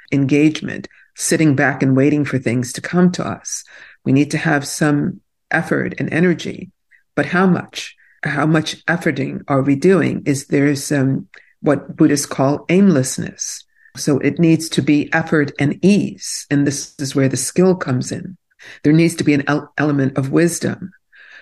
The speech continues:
right? We need to be able to see clearly. As Rebecca Solnit, the writer, describes,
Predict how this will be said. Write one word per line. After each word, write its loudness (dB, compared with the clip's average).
right? 0
We 4
need 4
to 2
be 4
able -2
to -10
see 0
clearly. -2
As 0
Rebecca 0
Solnit, 0
the 0
writer, 0
describes, -2